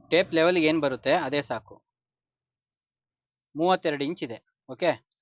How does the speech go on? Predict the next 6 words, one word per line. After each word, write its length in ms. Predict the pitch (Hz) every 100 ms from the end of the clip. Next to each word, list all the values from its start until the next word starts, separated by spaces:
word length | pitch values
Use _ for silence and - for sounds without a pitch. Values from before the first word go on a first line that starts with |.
| _ _ -
ಮೂವತ್ತೆರಡೂವರೆ 760 | 151 165 - 156 156 151 143
ಬರುತ್ತೆ. 320 | 160 143 - 165 262 _ _ -
ಮೂವತ್ತೆರಡು 440 | 156 175 175 160 156
ಇಂಚ್ 200 | 165 190
ಅಂತ 160 | 185
ಅಂದ್ಕೊಳ್ಳಿ. 320 | 170 139 123